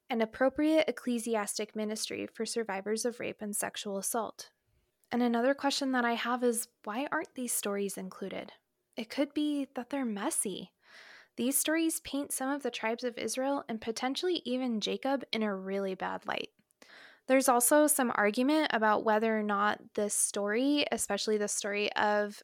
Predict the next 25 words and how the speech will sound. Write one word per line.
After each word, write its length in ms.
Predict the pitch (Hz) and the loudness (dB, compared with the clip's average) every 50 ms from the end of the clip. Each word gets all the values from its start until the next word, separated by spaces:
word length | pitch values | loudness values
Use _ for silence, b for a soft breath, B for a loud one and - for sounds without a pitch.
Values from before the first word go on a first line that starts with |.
| _ - | _ -6
um, 420 | 220 214 208 208 208 220 220 226 - - | -4 -2 -2 -4 -4 -6 -8 -10 -6 -4
the 120 | 226 214 | -4 -2
rape 260 | 208 202 202 220 - 226 | -2 0 -2 0 0 0
of 160 | 214 208 - | -2 -2 -2
Dinah, 480 | - 214 214 208 226 254 277 302 311 302 B B B B B B B | -4 -2 0 2 2 2 2 2 0 -2 B B B B B B B
was 400 | 220 220 214 214 208 208 208 202 - - - | 2 2 4 4 2 2 0 -4 -4 0 2
edited 720 | 233 247 262 247 240 - 202 202 208 240 277 277 311 - - | 4 6 8 6 6 6 4 4 6 6 6 4 2 -4 -4
and 240 | - 220 208 208 - - | -4 -4 -2 -2 -2 -2
added 340 | - 196 202 202 202 202 196 | 0 0 0 0 0 -2 -2
in 240 | 196 196 196 196 202 | -4 -4 -4 -6 -6
at 200 | - 214 196 196 | -6 -6 -6 -8
a 100 | 190 190 | -8 -8
later 280 | 190 185 185 185 185 180 | -6 -8 -6 -6 -6 -8
point, 560 | - - - 208 226 294 320 - - - - - | -8 -6 -2 0 0 0 0 0 -4 -8 -6 -6
and 440 | 226 202 196 196 196 196 190 190 - - | -4 -4 -2 -2 -4 -4 -4 -6 -8 0
this 200 | - 220 220 - | 2 2 2 2
was 140 | 220 202 - | -2 -2 -4
brought 240 | - 196 190 208 202 | -2 0 0 2 2
up 220 | - 104 - - - - _ - | 0 0 -2 -4 -18 -20 _ -10
in 220 | - 220 - 208 202 | -6 -4 -4 -4 -2
Will 220 | 214 - 208 208 | -2 -2 -2 -2
Gaffney's 640 | - - - - - - - 226 226 240 240 233 - | -4 -2 -2 -2 -4 -2 -2 0 0 0 0 -2 -2
book, 300 | - 240 254 262 - - - - | 0 0 0 0 -2 -8 -12 -8
Womanist 440 | 226 202 196 196 196 185 - - - | -6 -4 -4 -4 -4 -2 -2 -4 -4
Midrash. 580 | 190 190 190 - - - - - - - - | -4 -8 -6 -4 -2 -2 -4 -4 -4 -6 -6